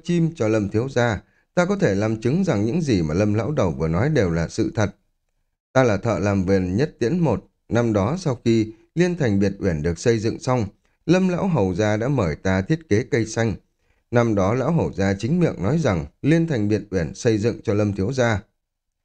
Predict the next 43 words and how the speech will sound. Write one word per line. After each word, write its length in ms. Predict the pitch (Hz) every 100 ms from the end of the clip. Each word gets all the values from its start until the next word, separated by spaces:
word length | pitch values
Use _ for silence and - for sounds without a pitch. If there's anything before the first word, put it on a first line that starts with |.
| _ _ _
Tiểu 180 | 131 113
phụ 80 | 135
nhân 260 | 120 170 170
là 160 | 120
nhũ 200 | 90 110
mẫu 320 | 147 143 - 214
của 60 | 95
Lâm 200 | 107 104
Thiếu 200 | 110 139
Gia. 320 | 120 120 104 - _ _ _
Khi 100 | 180
Lâm 180 | 185 180
Thiếu 160 | 170 175
Gia 220 | 180 175
vừa 240 | 139 107
được 180 | 87 85 -
sinh 280 | 131 113
ra 240 | 101 110 101
đã 260 | 95 95
khắc 220 | 110 143 143
chết 280 | - 175 -
Lão 140 | 101
Phu 180 | - 120
Nhân. 300 | 104 110 104 - _ _ _
Sau 160 | 175 160
đó 200 | 123 170
một 160 | 160
số 160 | 113 170
người 200 | 160 87
bên 240 | 95 104
cạnh 160 | - 104
Lão 200 | 87 98
Hầu 240 | 156 92 65
Gia 320 | 101 110 101 - _
đều 200 | - 131
đồn 260 | 123 123 113
rằng 260 | 117 113
Tiểu 160 | 110 87
Thiếu 200 | 85 95
Gia 220 | 127 110
thân 260 | 107 110 95
mang 200 | 98 92
sát 200 | -